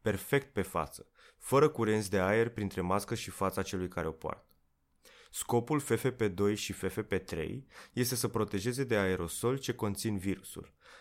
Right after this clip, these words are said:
iar această protecție se va realiza doar dacă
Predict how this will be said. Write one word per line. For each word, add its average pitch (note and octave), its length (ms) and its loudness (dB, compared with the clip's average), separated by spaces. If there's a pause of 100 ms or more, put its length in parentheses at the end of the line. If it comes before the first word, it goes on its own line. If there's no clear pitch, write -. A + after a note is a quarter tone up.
iar G3+ 160 4
această F#3 360 0
protecție A2+ 480 -2
se A#2 140 -2
va G2 140 2
realiza G2 540 0
doar G#2+ 180 0
dacă F#2+ 400 -2